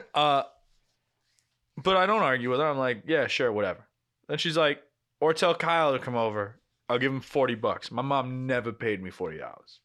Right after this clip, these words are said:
Speaker 1: <laughs>
Speaker 2: Ever. Period. She pulled up two Venmo payments where she paid me about forty dollars. One was fifty, one was thirty.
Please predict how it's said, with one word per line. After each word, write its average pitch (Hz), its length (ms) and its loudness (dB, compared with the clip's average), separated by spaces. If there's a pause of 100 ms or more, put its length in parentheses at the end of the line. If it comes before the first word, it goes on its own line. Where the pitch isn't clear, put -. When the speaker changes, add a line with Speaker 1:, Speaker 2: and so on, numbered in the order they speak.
(340)
Speaker 1:
<laughs> - 840 -14
Speaker 2:
Ever. 190 220 -2 (400)
Period. 107 300 -2 (200)
She - 160 -2
pulled 170 220 4
up - 160 -2
two 165 260 -2
Venmo 131 400 0
payments 104 340 -4
where 107 80 -2
she 107 140 -8
paid 104 240 -2
me 92 220 -10 (500)
about 104 380 -2
forty 127 200 0
dollars. 151 460 0 (560)
One 127 220 0
was 147 120 0
fifty, 143 320 -2
one 120 200 -4
was 113 100 -6
thirty. 120 400 -2